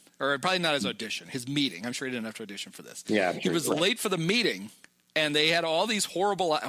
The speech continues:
Speaker 1: thoughts about where Charlie had been as to why he was
Speaker 2: <laughs>
Speaker 1: late.
Speaker 2: Mm-hmm.
Speaker 1: He claims he was actually, he'd pulled up, he had been, he had been reading the script before he left for the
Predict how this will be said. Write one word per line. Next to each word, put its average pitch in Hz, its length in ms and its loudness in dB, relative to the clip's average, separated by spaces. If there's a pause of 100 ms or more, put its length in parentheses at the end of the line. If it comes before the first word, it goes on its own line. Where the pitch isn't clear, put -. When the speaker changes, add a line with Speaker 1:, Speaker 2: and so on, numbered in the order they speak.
(100)
Speaker 1:
thoughts 165 400 2
about 123 240 -2
where 143 320 0
Charlie 156 400 0
had 127 160 -8
been 127 240 -2 (460)
as 123 100 -6
to 139 80 -6
why 123 160 0
he 127 140 0
was 127 180 0
Speaker 2:
<laughs> 143 60 0
Speaker 1:
late. - 400 -2 (480)
Speaker 2:
Mm-hmm. 95 340 0
Speaker 1:
He - 60 -8
claims 240 480 2
he 214 60 0
was 175 160 -4
actually, 156 580 0 (140)
he'd 156 280 -4
pulled 220 320 -2
up, 180 140 0
he 165 80 0
had 156 140 0
been, 139 280 -2
he 143 140 -4
had 143 100 -2
been 135 180 -4
reading 233 320 0
the 214 60 -2
script - 400 -2
before 151 300 -6
he 170 60 0
left 151 360 -2
for 147 200 -6
the 135 320 -2